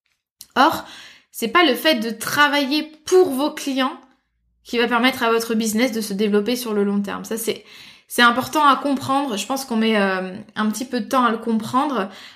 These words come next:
Un business, c'est pas juste réaliser des prestations.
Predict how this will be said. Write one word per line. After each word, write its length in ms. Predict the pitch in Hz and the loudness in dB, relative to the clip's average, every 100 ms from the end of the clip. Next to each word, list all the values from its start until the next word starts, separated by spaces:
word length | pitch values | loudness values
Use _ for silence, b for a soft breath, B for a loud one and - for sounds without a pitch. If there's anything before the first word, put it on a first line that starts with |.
| - | 0
Un 180 | 247 | 2
business, 440 | 233 233 233 285 294 | 2 0 2 2 0
c'est 100 | 240 | -4
pas 200 | 233 247 | 0 2
juste 600 | 214 226 302 311 - - - | 2 2 0 0 -6 -12 -8
réaliser 680 | 208 226 240 220 220 240 - | -2 2 2 2 0 -2 -2
des 140 | 202 | -4
prestations. 720 | 202 - 202 202 180 - 240 | -4 -4 -4 -4 -4 -4 -6